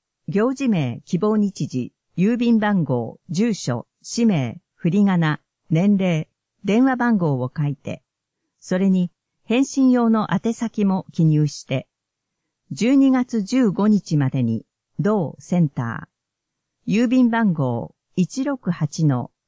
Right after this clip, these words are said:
零零七二、高井戸東三の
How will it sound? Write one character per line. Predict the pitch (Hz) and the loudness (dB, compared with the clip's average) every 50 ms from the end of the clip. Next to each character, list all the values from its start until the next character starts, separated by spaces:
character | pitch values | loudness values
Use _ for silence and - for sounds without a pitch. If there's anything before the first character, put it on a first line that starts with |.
| - | -4
零 | - 143 185 220 254 262 247 226 | -2 0 2 2 2 2 0 0
零 | 233 233 226 190 147 113 - - | 0 0 0 0 0 -2 -4 -4
七 | 180 143 147 151 165 180 190 185 | -2 0 2 2 2 2 2 2
二、 | 170 170 170 151 127 - - _ _ _ _ _ _ _ _ _ _ | 4 4 4 4 2 0 -4 _ _ _ _ _ _ _ _ _ _
高 | - 180 180 - 233 247 | -4 -4 -4 -2 -2 -2
井 | 240 220 | -2 0
戸 | 214 214 | -2 -2
東 | 180 208 190 185 180 180 - - 165 160 - _ _ _ _ _ | 0 2 2 2 2 0 -2 -4 -6 -6 -8 _ _ _ _ _
三 | - - - 196 226 240 240 226 208 | -14 -4 -2 0 2 2 2 2 2
の | 196 185 - | 0 -2 -4